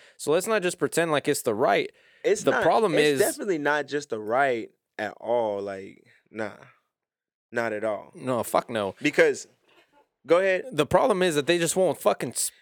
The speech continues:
Speaker 1: they won't
Speaker 2: Because
Speaker 1: speak.
Speaker 2: here's the, here's the thing, though. It's definitely not the, just the right. Like, forget all this right or left. That's, to me, that's just some more,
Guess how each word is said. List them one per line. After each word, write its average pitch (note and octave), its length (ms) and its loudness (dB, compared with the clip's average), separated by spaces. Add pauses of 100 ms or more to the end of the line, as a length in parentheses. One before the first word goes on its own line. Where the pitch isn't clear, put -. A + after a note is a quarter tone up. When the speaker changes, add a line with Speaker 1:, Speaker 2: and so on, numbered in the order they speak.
Speaker 1:
they D3 120 6
won't F#3 140 2
Speaker 2:
Because F3 200 4
Speaker 1:
speak. - 460 0
Speaker 2:
here's G3+ 200 4
the, F#3 60 0
here's G3+ 220 2
the F3 80 -2
thing, F3 280 -2
though. A#2+ 160 0
It's B2 160 -2
definitely E3+ 480 0
not C#3+ 240 -2
the, A#2 240 -6
just C#3 240 -6
the G#2+ 100 -4
right. G#2 460 -2
Like, F#2+ 340 -8 (400)
forget F3+ 200 0
all F3+ 100 2
this D3+ 180 -2
right B2 220 2
or B2+ 100 0
left. B2 460 -2
That's, C#3+ 340 0
to D3 120 -4
me, D#3 180 -2
that's D3 320 -2
just B2+ 240 -8
some B2+ 160 -6
more, B2 320 -2